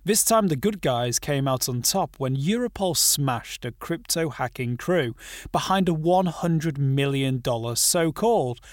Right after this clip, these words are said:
sim swapping campaign. The scam saw hackers lift crypto from thousands of victims, including celebrities, influencers, and sports stars, through a complex network that tricked telecom support staff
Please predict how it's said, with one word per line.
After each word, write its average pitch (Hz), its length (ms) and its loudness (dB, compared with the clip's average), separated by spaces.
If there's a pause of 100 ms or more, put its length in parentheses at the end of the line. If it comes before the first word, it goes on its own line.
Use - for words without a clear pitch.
(140)
sim 196 420 4
swapping 135 600 0
campaign. 123 720 -4 (920)
The 180 80 2
scam 254 380 4
saw 170 260 4
hackers 135 520 -2
lift 131 280 -4
crypto 190 400 0
from 127 220 -2
thousands 131 680 0
of 113 80 -4
victims, 110 720 -4 (200)
including 147 460 2
celebrities, 202 1040 0
influencers, 196 920 0
and 123 160 -2
sports - 460 2
stars, 110 580 -2 (300)
through 185 220 2
a - 20 0
complex - 800 0
network 131 640 -2
that 131 200 -8
tricked - 520 -4
telecom 139 520 0
support - 440 2
staff 120 440 -2